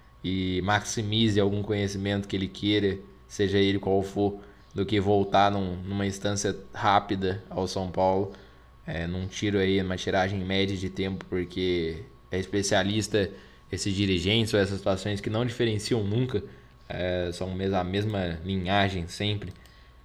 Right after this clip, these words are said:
é, usarem aí os ídolos como escudo, queimarem ídolos ou o imaginético do, dos ídolos pras pessoas mais novas aí que não puderam ver, por exemplo, um Lugano jogar, um Raí jogar, que tem aí a figura do, do Raí como sendo o cara que fez,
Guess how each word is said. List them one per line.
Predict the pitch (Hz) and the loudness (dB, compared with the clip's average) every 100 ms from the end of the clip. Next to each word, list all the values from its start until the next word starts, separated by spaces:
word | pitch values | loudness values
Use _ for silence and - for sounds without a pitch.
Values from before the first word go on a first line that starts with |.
| - | -6
é, | 92 95 95 90 92 90 | -2 0 2 2 0 0
usarem | 87 92 92 98 101 98 | 0 2 4 6 6 4
aí | 95 98 | 2 4
os | 101 98 | 2 2
ídolos | 107 104 92 | 0 -2 -2
como | 104 98 | -2 -4
escudo, | - - 135 131 139 135 - - - - - - - - | -4 0 2 4 0 -2 -16 -20 -20 -20 -20 -20 -20 -18
queimarem | - 113 104 113 117 104 | -2 0 4 6 6 6
ídolos | 107 117 110 104 95 | 6 6 6 2 4
ou | 104 101 95 90 85 | 4 4 2 -2 -4
o | 95 | -2
imaginético | 95 95 98 104 101 107 | 0 0 2 2 0 -2
do, | 95 92 | 0 0
dos | 87 90 90 | 0 -2 0
ídolos | 101 95 | 0 -2
pras | - 95 87 | -2 -2 -2
pessoas | - 95 - 101 95 85 | -2 -4 0 2 2 0
mais | 92 90 87 | 0 -2 0
novas | 92 101 92 90 | 4 4 4 0
aí | 92 | -2
que | |
não | 98 95 | -2 -4
puderam | 98 98 95 | -2 0 0
ver, | 90 | -2
por | 85 95 | -2 -2
exemplo, | 87 90 92 | -2 -2 -4
um | 87 | -2
Lugano | 85 85 101 98 | -2 0 0 0
jogar, | 85 82 90 110 | -2 0 2 4
um | 101 | 2
Raí | 87 90 85 95 | 0 0 0 0
jogar, | 90 82 107 110 - - - - - | -2 2 4 4 0 -18 -20 -20 -18
que | - | -8
tem | - 104 101 | 0 2 4
aí | 95 | 4
a | 101 | 2
figura | 95 95 98 98 | 0 0 0 2
do, | 95 92 | 0 0
do | 92 | 2
Raí | 98 92 98 | 2 4 2
como | 98 95 | 2 -2
sendo | 92 95 95 | 0 -2 0
o | |
cara | 101 95 | 2 2
que | 95 92 | 0 -4
fez, | 95 92 | 0 0